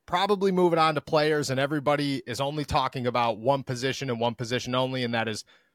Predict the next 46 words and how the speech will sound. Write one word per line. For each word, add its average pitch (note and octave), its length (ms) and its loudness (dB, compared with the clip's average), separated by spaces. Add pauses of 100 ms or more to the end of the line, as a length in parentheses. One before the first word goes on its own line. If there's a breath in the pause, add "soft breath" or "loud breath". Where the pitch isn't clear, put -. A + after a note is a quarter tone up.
(120)
the - 80 -8
quarterbacks. F3 640 2
And C#3 100 2
over D#3+ 200 4
the D3+ 80 2
weekend, D3 400 0
there A#2+ 100 0
was A2+ 140 -6
plenty D#3 340 0
of C#3+ 160 0
reports C3 640 -2 (800)
about F3+ 640 0 (120)
the D#3 80 0
quarterback E3+ 680 2
and A2+ 300 -6
the A2+ 80 -4
quarterback D3 480 0
that C#3 160 -4
the B2 40 -12
Steelers C3+ 380 -4
hope C#3 200 0
to - 60 -18
keep, F#3+ 300 -6 (380)
who F3 180 -2
they E3+ 140 2
will D#3 160 2
go D3 200 2
get D3 300 0
if C3+ 160 -4
they A#2 160 -2
cannot C#3+ 400 -2
keep D#3 240 -10
him, D3+ 300 -4 (100)
and C#3+ 360 -2 (120)
maybe F3 260 -2
a D#3 60 -2
third F3+ 300 4
option D#3 500 2 (420)
with D3 200 -2
connections C3+ 580 -4
to B2+ 480 -4 (160)
Arthur B2+ 300 2
Smith. G#2 360 -8
We'll G#2+ 120 -6
start D3 320 2
with C#3+ 260 -2